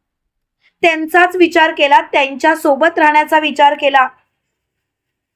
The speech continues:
रमाला मला मिळवायचं आहे." तेव्हा लगेच साईची आई बोलते, "अरे प्रेम आहे ना तुझं तिच्यावरती, मग प्रेम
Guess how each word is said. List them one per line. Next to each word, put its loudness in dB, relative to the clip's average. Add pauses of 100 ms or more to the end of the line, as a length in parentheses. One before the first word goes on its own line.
(220)
रमाला 2
मला 4
मिळवायचं 0
आहे." 2
तेव्हा 2
लगेच -2 (1000)
साईची 0
आई -4
बोलते, -2
"अरे -4 (100)
प्रेम -2
आहे 0
ना 0
तुझं 0
तिच्यावरती, 0 (680)
मग 0
प्रेम 0